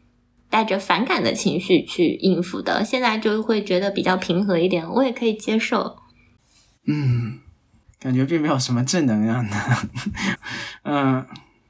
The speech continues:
Speaker 1: 但是也有人可以在相亲当中找到自己，就是那种心动的感觉嘛。因为在我看来，似乎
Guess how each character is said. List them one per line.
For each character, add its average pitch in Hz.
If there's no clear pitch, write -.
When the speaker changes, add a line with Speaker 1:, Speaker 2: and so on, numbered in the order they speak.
Speaker 1:
但 427
是 539
也 359
有 415
人 294
可 294
以 311
在 240
相 240
亲 247
当 240
中 233
找 202
到 220
自 220
己， 196
就 226
是 233
那 233
种 202
心 220
动 233
的 196
感 180
觉 175
嘛。 190
因 285
为 320
在 370
我 269
看 285
来， 226
似 277
乎 285